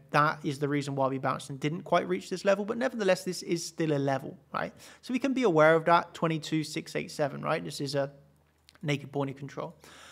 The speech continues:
Uh, above us, I would, you know, th-, there's always this case where here below us, right, we now have, like, a few lows down here. So we have the potential of a swing failure pattern of this low. And I am aware that we do have a swing failure pattern potential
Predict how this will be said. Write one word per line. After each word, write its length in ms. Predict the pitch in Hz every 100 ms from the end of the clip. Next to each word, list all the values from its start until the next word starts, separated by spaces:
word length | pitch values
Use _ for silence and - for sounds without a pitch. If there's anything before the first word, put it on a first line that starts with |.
| - - -
Uh, 160 | 208 -
above 320 | 190 151 190
us, 300 | 269 262 - -
I 160 | 160 208
would, 220 | 233 240 - - _ - - - _
you 180 | 175 202
know, 100 | 180
th-, 200 | 170 196
there's 240 | 208 208
always 460 | - 226 262 277 -
this 180 | 226 -
case 360 | - 147 127
where 440 | 156 143 147 147 - - - _
here 320 | - 226 269
below 320 | 208 180 143
us, 220 | 135 123 147
right, 200 | 139 170
we 80 |
now 220 | 156 156 147
have, 260 | 143 139
like, 200 | 143 135
a 40 | 135
few 260 | - 151
lows 200 | 139 135
down 240 | 139 139 135
here. 220 | 135 - - -
So 140 | - 175
we 80 | 170
have 160 | 175
the 80 | 175
potential 400 | 165 185 180 160
of 60 | 156
a 20 |
swing 380 | - - 156 147
failure 260 | 151 143
pattern 240 | 139 143 147
of 100 | 147
this 200 | 143 -
low. 160 | - - 165 - - -
And 140 | 202 214
I 80 | 240
am 180 | 254
aware 560 | 302 175 147 151 196 226
that 100 | 185
we 100 | 180
do 160 | 156 165
have 200 | 156 160
a 40 |
swing 300 | 151 - 160
failure 240 | 147 151 147
pattern 420 | 151 156 - 151
potential 600 | 151 147 156 165 165 156